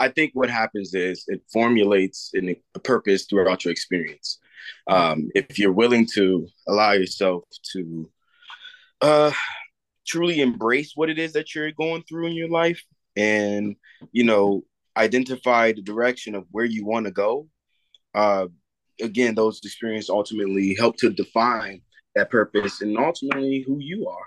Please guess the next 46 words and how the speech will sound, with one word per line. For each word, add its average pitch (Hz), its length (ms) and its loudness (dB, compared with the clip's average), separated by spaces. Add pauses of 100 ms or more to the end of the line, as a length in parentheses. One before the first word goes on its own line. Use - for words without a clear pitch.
(160)
along 110 220 -2
the - 80 -6
way. - 260 -8 (500)
Now, 120 360 4
as 123 200 4
you 170 100 2
mentioned, 147 320 0
which 120 100 2
I, 113 100 2
which 107 200 -10
I 120 100 0
thought 110 260 -2
was 98 140 -14
really 104 160 -4
awesome, 104 380 -2
is 90 80 -12
the 95 100 -16 (100)
fact 95 200 -4
that 92 200 -6 (760)
your 120 160 2
purposes 139 800 -2
may 110 380 0
align 110 440 0
and 107 100 -6
may 107 160 -4
adjust - 500 -2
and 95 80 -10
change 117 400 -2
depending 98 340 -6
on 95 280 -2
your 90 120 2
direction 95 460 0
as 85 180 -6
you 85 200 -10 (720)
continue 127 320 4
to 107 100 4
grow 127 360 6
through 107 220 -4
life 90 360 0 (100)
with, 98 240 -4
with, 101 300 0
with 104 160 0 (100)
wisdom 117 400 4
and 101 160 -2
time, 113 420 0 (180)
right? 110 300 0